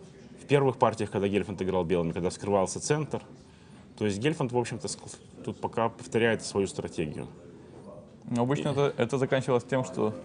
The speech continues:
Speaker 2: Гельфанд
Speaker 1: Ничьей.
Speaker 2: Да.
Speaker 1: Упращение менее ничьего обычно заканчивалось.
Speaker 2: Не-, не-, небольшим давлением белых с последующей ничьей, да.
Speaker 1: Да. Ну, посмотрим, что будет на этот раз.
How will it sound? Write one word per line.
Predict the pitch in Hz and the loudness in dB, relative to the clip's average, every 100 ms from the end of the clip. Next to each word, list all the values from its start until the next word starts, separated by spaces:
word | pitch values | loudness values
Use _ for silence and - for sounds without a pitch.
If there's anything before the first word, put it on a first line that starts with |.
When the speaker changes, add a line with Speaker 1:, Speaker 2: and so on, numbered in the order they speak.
| - | 0
Speaker 2:
Гельфанд | 107 131 | 4 6
Speaker 1:
Ничьей. | 143 131 95 85 | 6 6 6 6
Speaker 2:
Да. | |
Speaker 1:
Упращение | 113 127 107 160 147 | 8 8 8 6 4
менее | 139 131 | 4 4
ничьего | 135 135 107 | 4 4 4
обычно | 87 85 90 | 4 0 0
заканчивалось. | 82 85 80 - 67 - - - - | -2 -2 -4 -6 -8 -10 -14 -16 -4
Speaker 2:
Не-, | 123 131 | 0 4
не-, | 135 | 4
небольшим | 127 139 143 139 170 135 | 4 4 4 4 4 6
давлением | 127 131 131 120 120 | 6 6 4 4 2
белых | 123 151 117 | 2 4 2
с | - - - - | 0 -12 -16 -10
последующей | 120 - 117 113 | -4 2 2 4
ничьей, | 120 113 - 120 101 | 4 4 2 0 0
да. | 107 104 - - | -4 -10 -12 -6
Speaker 1:
Да. | 82 80 76 - - - | -2 -2 -6 -12 -14 -4
Ну, | 123 | 0
посмотрим, | 170 175 165 | 2 2 0
что | - | 0
будет | 147 143 | 0 0
на | 135 | 2
этот | 110 - | 0 -2
раз. | - 87 - | -4 -4 -6